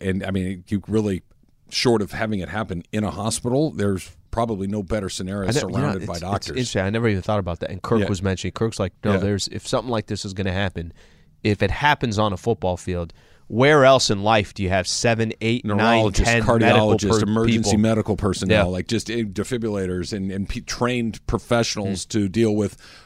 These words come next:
Speaker 1: emergency situations? It was, it, the best situation in a absolutely horrible situation. All right,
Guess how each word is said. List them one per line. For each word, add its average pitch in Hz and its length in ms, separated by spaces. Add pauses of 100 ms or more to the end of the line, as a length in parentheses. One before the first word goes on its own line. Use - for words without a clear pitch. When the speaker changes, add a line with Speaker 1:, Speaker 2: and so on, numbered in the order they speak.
Speaker 1:
emergency 104 560
situations? 104 720
It 95 140
was, 98 260 (140)
it, - 140 (120)
the 101 160
best 127 360
situation 110 760
in 107 160
a 95 220 (440)
absolutely 101 600
horrible 90 600 (440)
situation. 82 720
All 123 80
right, 107 120